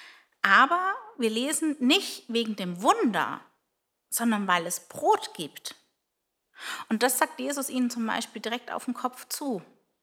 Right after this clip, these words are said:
Ihr kommt mir nicht hinterher, weil ich jetzt noch mehr Wunder in eurem Leben machen soll, sondern weil ihr Brot wollt. Ihr wollt's einfach haben.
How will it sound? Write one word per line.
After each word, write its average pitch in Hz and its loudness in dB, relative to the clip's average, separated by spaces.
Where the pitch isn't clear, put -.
Ihr - -8
kommt 240 -2
mir 220 -2
nicht 220 -4
hinterher, 226 0
weil 190 0
ich 190 -10
jetzt - -10
noch 196 -12
mehr 170 -4
Wunder 302 4
in 165 -6
eurem 170 -4
Leben 170 -10
machen 202 -8
soll, 226 -2
sondern 190 -6
weil 175 -6
ihr 202 -8
Brot - -4
wollt. - -6
Ihr 220 -6
wollt's 240 -2
einfach - -6
haben. - -8